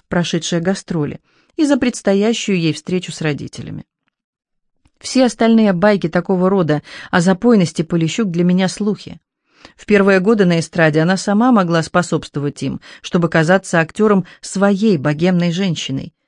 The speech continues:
и делала это по наивности и по неопытности, думая, что такую они быстрее её примут в свою среду.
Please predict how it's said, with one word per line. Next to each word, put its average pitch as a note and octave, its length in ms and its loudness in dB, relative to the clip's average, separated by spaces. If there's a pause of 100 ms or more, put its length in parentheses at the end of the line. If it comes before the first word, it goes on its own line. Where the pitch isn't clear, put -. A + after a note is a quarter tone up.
(140)
и E3+ 60 -4
делала F#3+ 360 4
это F3+ 200 0
по F#3 120 -2
наивности F#3 580 0
и A3 180 -4
по C4 100 -4
неопытности, E3+ 840 0 (260)
думая, F3+ 460 2 (760)
что - 200 -4
такую F#3 420 2
они G#3+ 180 4
быстрее G3 460 2
её G3 260 2
примут G#3 400 0
в - 60 -16
свою C#3 280 -6
среду. C#3 480 -8